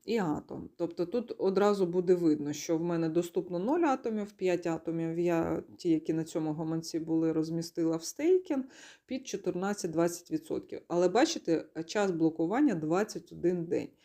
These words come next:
Я можу або покласти ще, якщо в мене є тут, або я переведу сюди на гаманець. М,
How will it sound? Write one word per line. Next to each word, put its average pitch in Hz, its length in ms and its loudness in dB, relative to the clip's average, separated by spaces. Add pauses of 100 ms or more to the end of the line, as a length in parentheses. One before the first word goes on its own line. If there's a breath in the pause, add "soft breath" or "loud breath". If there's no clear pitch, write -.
(320 soft breath)
Я 196 140 0
можу 165 340 2
або 151 680 2
покласти 160 560 -2
ще, 349 360 2
якщо 302 360 2
в 247 40 -4
мене 240 320 -2
є 220 220 0
тут, 214 260 -4
або 190 200 0
я 190 120 2
переведу 190 560 0
сюди 180 300 -6
на 175 140 -4
гаманець. 175 880 -4 (680 soft breath)
М, 160 560 -6